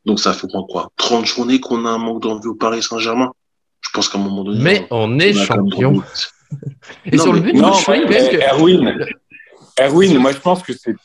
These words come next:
Speaker 3: c'est encore plus long. Le manque d'envie, ça fait, euh, trois, quatre saisons, en fait, en réalité.
Speaker 2: Ah, quand même pas.
Speaker 3: C'est,
Speaker 2: Moi, pour,
Speaker 3: euh,
Speaker 2: pour moi, c'est depuis le
Speaker 1: non,
Speaker 2: Final
Speaker 1: c'est
Speaker 2: Eight
Speaker 1: pas
Speaker 2: qu'il
Speaker 1: trois,
Speaker 2: s'est
Speaker 1: quatre
Speaker 2: passé quelque
Speaker 1: saisons.
Speaker 2: chose.
Speaker 1: Mais je
Speaker 3: Moi,
Speaker 1: veux
Speaker 3: je,
Speaker 1: dire,
Speaker 3: enfin,
Speaker 1: je
Speaker 3: je suis,
Speaker 1: vois
Speaker 3: je suis
Speaker 1: les
Speaker 3: quelqu'un de très nostalgique. Je suis quelqu'un de très nostalgique, et cetera. Et je regarde, hein,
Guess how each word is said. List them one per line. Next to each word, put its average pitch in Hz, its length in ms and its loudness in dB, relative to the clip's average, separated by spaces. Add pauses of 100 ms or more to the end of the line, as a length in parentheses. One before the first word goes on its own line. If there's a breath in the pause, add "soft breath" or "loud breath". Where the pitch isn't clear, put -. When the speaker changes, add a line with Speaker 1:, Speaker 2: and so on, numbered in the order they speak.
(160)
Speaker 3:
c'est - 280 -4
encore 127 320 0
plus 135 180 -2
long. 180 320 -4
Le 113 160 0
manque 143 320 2
d'envie, 120 440 -4
ça - 200 -6
fait, 113 340 -2
euh, 87 280 -2
trois, 127 240 0
quatre 131 260 -4
saisons, 160 440 -8
en 113 100 -4
fait, - 260 -8
en 90 80 -4
réalité. 92 420 -10
Speaker 2:
Ah, 139 240 2
quand 143 120 0
même 156 180 0
pas. 170 200 2
Speaker 3:
C'est, 135 60 2
Speaker 2:
Moi, - 100 4
pour, 104 120 2
Speaker 3:
euh, 95 100 2
Speaker 2:
pour 165 80 0
moi, 208 120 4
c'est 175 100 0
depuis 139 220 2
le 160 60 4
Speaker 1:
non, 185 80 6
Speaker 2:
Final 135 180 2
Speaker 1:
c'est 139 100 4
Speaker 2:
Eight 139 80 0
Speaker 1:
pas 139 100 0
Speaker 2:
qu'il 127 120 -6
Speaker 1:
trois, 139 100 -4
Speaker 2:
s'est 127 80 -2
Speaker 1:
quatre 117 60 -8
Speaker 2:
passé 123 200 -2
quelque - 140 0
Speaker 1:
saisons. - 200 -2
Speaker 2:
chose. - 80 -16 (720)
Speaker 1:
Mais 117 240 0
je - 180 0
Speaker 3:
Moi, 151 80 4
Speaker 1:
veux 185 80 2
Speaker 3:
je, 151 140 0
Speaker 1:
dire, 127 80 -2
Speaker 3:
enfin, 156 280 0
Speaker 1:
je 107 60 -10
Speaker 3:
je 107 100 -8
suis, 175 120 0
Speaker 1:
vois 113 160 -4
Speaker 3:
je 113 60 -2
suis - 60 -2
Speaker 1:
les 190 80 2
Speaker 3:
quelqu'un 202 220 0
de 185 60 -2
très - 180 -8
nostalgique. 123 800 -4
Je - 80 -20
suis 110 100 -14
quelqu'un 135 280 -2
de 139 40 0
très 139 180 0
nostalgique, 131 680 -2
et 95 100 -10
cetera. 107 420 -2
Et 104 120 -2
je 101 120 -2
regarde, 147 540 2
hein, 107 220 -8